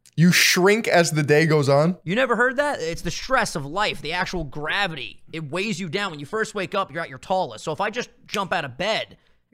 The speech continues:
Speaker 2: and
Speaker 1: You're
Speaker 2: I measure
Speaker 1: five eight?
Speaker 2: myself, five ten at least.
Speaker 1: <laughs> Yeah.
Speaker 2: And if it's a Thursday, six two. You know what I mean?
Speaker 1: People are just catching you at bad times. You're very
Speaker 2: Literally,
Speaker 1: stressed.
Speaker 2: bro. People are just catching me at bad times. Like, "Oh, yeah, let's measure me at the end of the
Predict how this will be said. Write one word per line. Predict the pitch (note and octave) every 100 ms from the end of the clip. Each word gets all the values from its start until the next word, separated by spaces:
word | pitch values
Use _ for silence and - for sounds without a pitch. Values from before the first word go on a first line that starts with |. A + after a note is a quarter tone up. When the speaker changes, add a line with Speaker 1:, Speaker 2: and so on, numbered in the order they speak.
| C#3+
Speaker 2:
and |
Speaker 1:
You're | D3+
Speaker 2:
I |
measure | F3+
Speaker 1:
five | E3 D3+
eight? | D3+ E3+
Speaker 2:
myself, | C3+ E3 C#3
five | - - - - G#3 F#3 F4
ten | - G3+
at | -
least. | G#4 F#4 - F4+ - - - A4 - A#4+ - - F#4+ D#4+ E4+ - -
Speaker 1:
<laughs> | _ _ _ _ D3+
Yeah. | D3+
Speaker 2:
And | B2
if | F3
it's | A3
a | G3+
Thursday, | A#3+ C4+ D4+ D#4+ E4
six | G4+ - C4 - -
two. | - E3 F2 _
You | C#3 D#3
know |
what | E3+
I | F3
mean? | F#3+ G3+ _ _ _ - - -
Speaker 1:
People | G3+ G3
are | E3+
just | D#3 -
catching | E3+ D#3+ C#3
you | B2
at | G#2
bad | B2 B2 A#2
times. | C#3+ A#2+ G#2+ - - - -
You're | B2
very | D3 C#3
Speaker 2:
Literally, | F#3+ A#3 C3
Speaker 1:
stressed. | - -
Speaker 2:
bro. | D#3+ D3+ D3 -
People | A#3 A#3 A3+
are | F3
just | - -
catching | G3 G3 F#3+ F#3+
me | F3+
at | C#3+
bad | F3 E3+
times. | G3 E3+ D3+
Like, | D#3+
"Oh, | G3
yeah, | G3+ G3+
let's | D#3 F3
measure | F3+ F#3+ F3 F3+
me |
at | D#3
the | D#3+
end | E3+
of |
the | E3